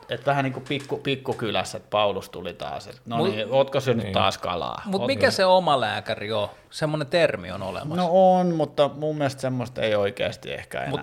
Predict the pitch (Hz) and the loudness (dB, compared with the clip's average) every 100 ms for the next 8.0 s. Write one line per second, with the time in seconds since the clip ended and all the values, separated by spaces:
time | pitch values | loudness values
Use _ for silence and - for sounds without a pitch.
0 | - 180 143 190 170 - 190 175 160 147 | -2 0 0 2 2 2 0 2 2 0
1 | 139 - 147 - 143 135 - 131 131 127 | -2 -4 -6 -2 -2 -2 -4 0 0 0
2 | 143 143 131 120 - - - - 233 269 | -4 -2 -2 -2 -4 -6 -8 -2 2 2
3 | 143 131 117 107 - 208 220 - 190 196 | 2 2 4 4 2 2 -2 -2 -4 0
4 | 185 165 135 123 107 104 - 113 - 127 | 2 0 0 -2 -2 -8 -8 -10 -12 -14
5 | 110 107 123 127 - - - - _ _ | -12 -10 -8 -10 -12 -20 -20 -20 _ _
6 | _ 202 156 135 175 175 165 190 180 202 | _ 2 4 2 2 0 -2 -2 -4 0
7 | 196 135 156 131 98 - 160 147 160 - | 2 2 0 -4 -4 -8 -4 0 0 0